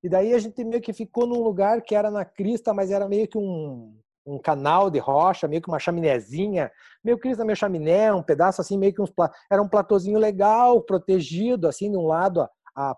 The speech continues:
a parede de um lado era mais alta, do outro lado era mais baixa. A gente largou tudo que é metálico ali, meio que ficamos acrocado. Eu fiquei meio que de um lado da parede e ele ficou, ó,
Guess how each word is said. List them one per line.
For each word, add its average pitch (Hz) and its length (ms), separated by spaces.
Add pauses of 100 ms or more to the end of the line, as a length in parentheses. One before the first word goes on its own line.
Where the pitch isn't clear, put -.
a 139 80
parede 160 440
de 147 80
um 151 60
lado 156 240
era 151 100
mais 151 260
alta, 170 400
do 135 80
outro 147 180
lado 151 160
era 160 100
mais 175 180
baixa. 202 380 (340)
A 170 80
gente 190 200
largou 175 440
tudo 185 260
que 180 80
é 156 60
metálico 160 680
ali, 202 360
meio 185 200
que - 80
ficamos 190 300
acrocado. 190 800 (220)
Eu 180 100
fiquei 180 340
meio 180 240
que 175 120
de 151 120
um 160 80
lado 160 320
da 170 120
parede 185 420
e 226 40
ele 214 100
ficou, 208 400
ó, 160 200